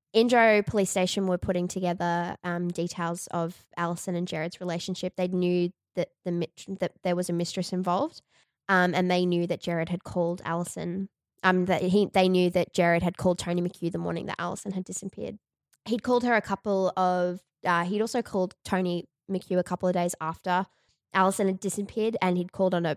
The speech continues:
payphone 'cause obviously he didn't want anybody to realise that he'd been calling her.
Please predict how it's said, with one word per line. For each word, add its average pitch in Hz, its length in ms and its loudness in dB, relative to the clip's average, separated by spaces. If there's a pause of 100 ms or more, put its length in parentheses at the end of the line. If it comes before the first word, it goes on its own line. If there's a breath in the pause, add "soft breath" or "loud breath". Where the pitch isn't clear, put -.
(120)
payphone 226 440 -6 (380)
'cause 180 160 -2
obviously 185 340 -2
he 170 80 0
didn't 180 200 -8
want 175 140 -4
anybody 180 340 -4
to 180 80 -4
realise 185 400 0 (140)
that 190 120 -8
he'd 196 120 -8
been - 140 -8
calling 214 320 -8
her. 294 160 -6